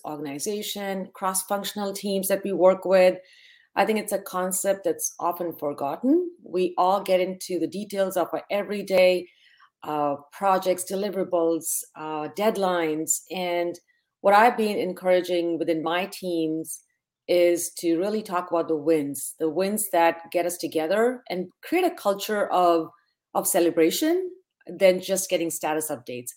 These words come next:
So that's what I'm here to talk to you about. And it's one of the topics that I'm very passionate about, and I'd love to share some insights.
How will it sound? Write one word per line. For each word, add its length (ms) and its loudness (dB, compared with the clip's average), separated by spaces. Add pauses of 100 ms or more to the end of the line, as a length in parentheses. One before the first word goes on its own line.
So 120 -4
that's 260 0
what 120 4
I'm 120 2
here 160 -4
to 60 -8
talk 220 -2
to 80 -8
you 140 -4
about. 360 4 (480)
And 140 -2
it's 200 -4
one 140 2
of 80 2
the 160 2
topics 640 -2
that 100 0
I'm 160 2
very 160 4
passionate 400 -2
about, 220 0
and 80 0
I'd 60 -2
love 160 0
to 60 -10
share 220 -2
some 160 -4
insights. 640 -6